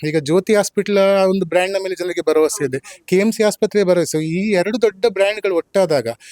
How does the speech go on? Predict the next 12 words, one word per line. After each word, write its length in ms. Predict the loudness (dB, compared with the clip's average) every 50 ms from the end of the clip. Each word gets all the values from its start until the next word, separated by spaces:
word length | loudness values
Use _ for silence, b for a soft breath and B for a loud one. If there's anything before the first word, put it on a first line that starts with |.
| B B B -4 0
ಜನರಿಗೆ 300 | 2 2 2 2 2 2
ಏನಾದ್ರು 220 | 0 0 -4 -6
ಖಂಡಿತ 360 | -6 -4 -2 0 0 2 2
ಒಂದು 200 | 2 2 2 2
ಒಳಿತನ್ನು 400 | 2 2 0 0 0 -2 -2 0
ಕೊಡ್ತಾರೆ 320 | -2 -4 -4 -2 -2 -2 0
ಅಂತ 100 | 0 -2
ಭರವಸೆ 420 | 0 0 0 0 0 -2 -4 -4
ಇದೆ. 400 | -4 -4 -4 -4 -10 -18 -20 -14 -6 -4
So 60 | -2
ಹಾಗೆ 260 | 0 0 0 0 0
ನಾವು 340 | 0 0 -2 -2 -4 -4